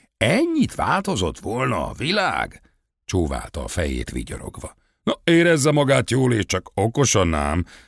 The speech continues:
nehogy véletlenül valami a kezéhez ragadjon.”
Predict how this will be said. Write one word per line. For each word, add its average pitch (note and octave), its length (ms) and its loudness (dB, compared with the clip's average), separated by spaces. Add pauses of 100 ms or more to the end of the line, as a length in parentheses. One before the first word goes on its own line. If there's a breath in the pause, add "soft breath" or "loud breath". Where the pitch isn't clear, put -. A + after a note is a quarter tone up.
nehogy A2 320 2
véletlenül E2+ 540 0
valami C#2 400 0
a B1 80 -2
kezéhez B1+ 840 -2
ragadjon.” A#1+ 840 -4